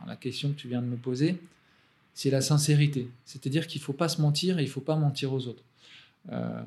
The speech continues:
si, euh, et j'en connais, hein, euh, ton objectif dans, dans, dans la vie, quand tu as ton capa, c'est d'avoir immédiatement ta clientèle perso,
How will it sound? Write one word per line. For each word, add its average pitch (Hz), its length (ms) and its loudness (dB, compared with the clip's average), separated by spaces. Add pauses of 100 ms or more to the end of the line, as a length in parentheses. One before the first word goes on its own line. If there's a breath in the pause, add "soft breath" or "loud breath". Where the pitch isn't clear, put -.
(420 soft breath)
si, 175 760 0
euh, 113 560 -4 (400)
et 131 120 -4
j'en 131 160 0
connais, 160 260 6
hein, 147 300 0
euh, 123 240 -6
ton 135 200 -2
objectif 143 560 -2
dans, 120 360 -2
dans, 120 320 -6
dans 123 120 -6
la 131 140 0
vie, 147 260 2
quand 120 200 -6
tu 147 180 -2
as 147 80 4
ton 127 180 -6
capa, 135 480 0 (420 loud breath)
c'est - 280 -2
d'avoir 131 300 4
immédiatement 151 480 6
ta 143 100 0
clientèle 123 420 -4
perso, 175 460 -4